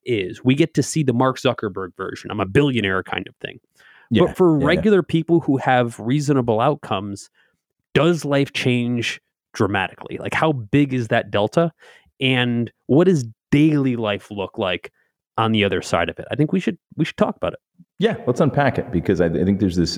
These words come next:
Speaker 2: there's this expectation that, you know, we've got these bets and all we have to do is make the right bets, and then when the bets pay off, that we've won and everything will be exactly as we wanted it to be. What's funny is that we don't often consider exactly what that means. Like, what will really happen?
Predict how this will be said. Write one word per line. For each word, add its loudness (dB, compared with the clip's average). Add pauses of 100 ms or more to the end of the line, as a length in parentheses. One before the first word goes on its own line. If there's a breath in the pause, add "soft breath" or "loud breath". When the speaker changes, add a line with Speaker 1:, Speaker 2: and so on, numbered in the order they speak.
(100)
Speaker 2:
there's 2
this -4
expectation 0
that, 2
you -2
know, 2
we've 2
got 2
these 0
bets -2
and 0
all 4
we 2
have 2
to -2
do 2
is -2 (260 loud breath)
make 2
the 2
right 2
bets, 2
and -4
then 0
when 2
the 4
bets 2
pay 0
off, 2 (420 loud breath)
that 0
we've -2
won 2
and 2
everything 2
will 2
be 2
exactly -2
as -4
we 0
wanted 2
it -2
to -2
be. -2 (200 soft breath)
What's -6
funny 0
is -2
that -2
we 0
don't 2
often 0
consider 0
exactly -2
what -4
that -8
means. -8
Like, -14
what 0
will 2
really 0
happen? -2